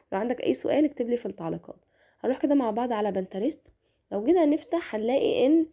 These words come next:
حدث خطأ، لو جينا نخرج وندخل تاني هيقول لي: "خلاص معذرة، حدث خطأ، ما حاول مرة أخرى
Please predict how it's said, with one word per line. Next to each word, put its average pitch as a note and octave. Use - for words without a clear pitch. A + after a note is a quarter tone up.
حدث A#3+
خطأ، -
لو F#3+
جينا B3
نخرج B3
وندخل G#3+
تاني D#4
هيقول G#3+
لي: C#4
"خلاص G3
معذرة، G3
حدث A3
خطأ، A#3
ما A3
حاول A3+
مرة G#3
أخرى C4+